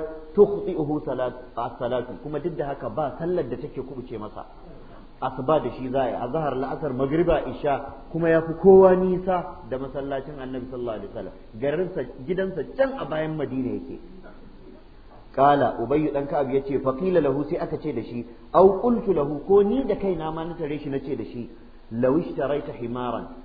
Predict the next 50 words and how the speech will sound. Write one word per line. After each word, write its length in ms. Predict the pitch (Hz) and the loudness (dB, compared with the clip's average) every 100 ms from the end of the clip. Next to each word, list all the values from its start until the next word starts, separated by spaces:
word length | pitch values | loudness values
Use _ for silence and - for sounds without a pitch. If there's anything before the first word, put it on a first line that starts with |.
| - | -14
ina 260 | 110 113 151 | -8 -4 -2
ma 160 | 156 | 0
dai 120 | 156 165 | 0 0
a 100 | 165 | -2
ce 140 | 143 | -8
ka 100 | - | -8
dan 180 | 120 127 | -6 -6
sai 160 | 131 143 | -4 -2
jaki, 400 | 117 98 92 202 - - - | -2 -2 -4 -6 -8 -16 -8
tarkabuhu 600 | 139 123 - 165 135 143 143 | -2 -2 0 0 0 -4 -4
fi 80 | 156 131 | -6 -2
zalma'i 520 | 131 123 120 147 156 | 0 0 0 0 0
wa 100 | 131 | 0
fi 120 | 113 143 | 0 -2
ramda'i, 580 | 131 110 107 120 113 90 - - - 104 | -2 -2 0 0 0 -4 -12 -16 -10 -2
dan 140 | 165 | -2
ka 80 | 165 | -2
ke 160 | 143 131 | -6 -6
hawo 300 | 139 160 165 | -2 -2 -2
shi 140 | 151 | -6
cikin 300 | 117 - 156 | -12 -8 -4
duhun 260 | 151 160 139 | 0 0 2
dare 200 | 143 160 165 | 4 4 0
in 100 | 165 | -2
zaka 260 | 170 170 | -4 -4
zo 140 | 131 143 | -6 -4
sallah, 300 | 147 147 131 | -4 -4 -6
kamar 220 | 120 139 151 | -6 -6 -6
ta 160 | 190 | -6
asuba 300 | 143 139 151 | -8 -4 -4
ko 140 | 131 147 | -4 -6
ta 120 | 160 160 - | -4 -4 -6
isha, 420 | 135 - 127 120 - - - | -8 -6 -6 -6 -10 -18 -10
wanda 240 | 117 135 - | -6 -6 -6
akan 300 | 165 170 139 | -4 -2 -2
yi 60 | 131 | -6
cikin 240 | - 147 139 | -6 -4 -2
duhu. 240 | 143 123 - - - - 120 - - - - - - - | -2 -4 -8 -14 -18 -18 -18 -18 -20 -20 -20 -20 -20 -10
War 240 | 113 135 151 | 4 6 8
ramda'i 600 | 151 151 151 170 185 151 | 6 4 2 2 2 2
wa 120 | 151 | 2
fi 100 | 160 | 2
ramda'i, 560 | 151 156 147 170 185 156 | 2 0 0 0 0 0
da 100 | 143 | -2
kuma 240 | 170 180 | -2 0
lokacin 500 | 185 196 190 160 160 160 | 4 4 2 -4 -6 -6
tsananin 400 | 151 160 160 147 | -6 -2 -2 0
zafin 320 | 156 151 156 | 0 0 -2
rana, 320 | 147 147 147 139 | -2 -2 -4 -4
kamar 220 | 139 160 | -4 -4